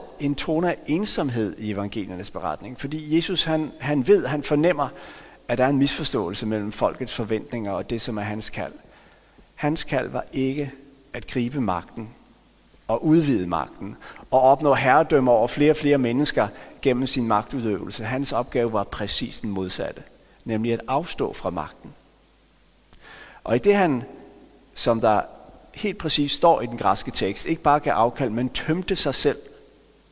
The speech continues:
øh, så der det sidste ikke var mere i ham, ikke mere forsvar, og da han til sidst gik, øh, dødens vej, så vandt han en sejr, som ikke er magtens sejr,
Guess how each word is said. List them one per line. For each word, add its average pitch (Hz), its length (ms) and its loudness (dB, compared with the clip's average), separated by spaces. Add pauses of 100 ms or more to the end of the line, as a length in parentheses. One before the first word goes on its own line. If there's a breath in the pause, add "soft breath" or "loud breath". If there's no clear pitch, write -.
(880 loud breath)
øh, 95 580 2
så - 300 2
der 143 100 4
det 143 120 0
sidste 202 260 2
ikke 185 100 0
var 170 60 6
mere 156 300 6
i 117 100 -2
ham, 104 260 -2 (440)
ikke 175 360 4 (100)
mere 151 260 4
forsvar, 156 520 4
og 123 200 -2
da 127 60 -2
han 147 120 2
til 131 120 -2
sidst 175 260 -2
gik, 160 280 -6
øh, 117 120 -4
dødens 156 420 0
vej, 131 240 2 (500 loud breath)
så - 200 2
vandt 139 260 2
han 139 240 0 (120)
en 110 320 -4
sejr, 123 480 2 (960 soft breath)
som 120 180 -2
ikke 165 140 2
er 185 60 2
magtens 135 380 2
sejr, - 380 0